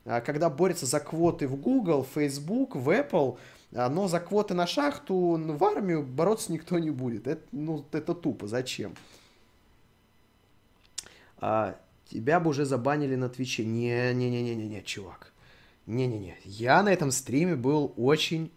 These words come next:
очень, а, с-, я был сдержанный, очень сли-, э, очень хорошо себя вел. М, так, мы за спорт... Че, блядь?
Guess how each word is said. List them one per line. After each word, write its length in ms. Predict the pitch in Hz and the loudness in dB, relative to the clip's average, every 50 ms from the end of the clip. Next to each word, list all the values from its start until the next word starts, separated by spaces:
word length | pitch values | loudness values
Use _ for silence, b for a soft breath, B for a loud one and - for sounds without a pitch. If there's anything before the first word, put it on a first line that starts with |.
| _ _ - | _ _ -4
очень, 520 | 113 113 117 117 - - 135 135 131 131 B B B B B B B B B | -2 0 0 -2 -2 -4 -4 -6 -6 -8 B B B B B B B B B
а, 1300 | - 104 107 110 110 110 110 113 110 110 110 110 107 107 107 107 107 107 107 110 110 113 117 120 110 107 92 90 - - - 58 - | -4 -2 0 2 2 4 4 4 4 2 2 2 2 0 0 -2 -2 -2 -2 -4 -4 -4 -4 -6 -6 -8 -10 -12 -14 -14 -14 -14 -14
с-, 180 | 104 - - - - - - - - - - - - - | -14 -14 -14 -16 -18 -20 -20 -20 -20 -20 -20 -20 -16 -10
я 300 | 117 110 123 131 143 151 | -4 2 4 6 6 6
был 340 | 147 151 165 170 165 151 143 135 127 | 6 6 4 4 4 2 -2 -4 -6
сдержанный, 640 | 127 117 110 139 143 127 117 117 117 104 98 87 - - _ _ | -4 -2 0 0 0 0 0 -4 -6 -6 -8 -8 -10 -14 _ _
очень 300 | - 117 120 120 - 131 | -2 -2 -2 -2 -2 -4
сли-, 300 | 120 - - 117 110 92 | -4 -6 -4 -4 -4 -2
э, 220 | 107 117 113 110 - | 0 0 0 0 0
очень 280 | - 135 127 - 123 | 0 0 0 0 -4
хорошо 440 | - 107 104 104 101 - - - - - B B B B B | -6 -10 -10 -10 -10 -12 -14 -16 -16 -18 B B B B B
себя 240 | - - 98 101 | -12 -10 -8 -8
вел. 240 | 98 98 98 92 87 B B B B B B B B B B | -8 -8 -8 -10 -10 B B B B B B B B B B
М, 480 | - 101 110 113 113 113 110 104 107 - - - | -6 -4 -2 -2 -2 -2 -4 -4 -8 -12 -8 -4
так, 280 | 131 120 110 107 - | -2 -2 -2 -2 -4
мы 160 | 113 110 120 123 | -6 -6 -4 -4
за 160 | 120 113 110 | -2 -4 -4
спорт... 640 | - - - - 135 143 135 131 - - - - - _ _ _ _ _ _ - _ _ _ _ _ _ _ | -4 -6 -6 -4 -2 -2 -2 -4 -8 -14 -20 -20 -20 _ _ _ _ _ _ -20 _ _ _ _ _ _ _
Че, 540 | - - - - - - - - 117 131 127 | -12 -8 -6 -4 -4 -4 -6 -6 -6 -6 -6
блядь? 440 | 104 110 95 98 98 - - - - | -6 -8 -10 -10 -10 -10 -12 -18 -20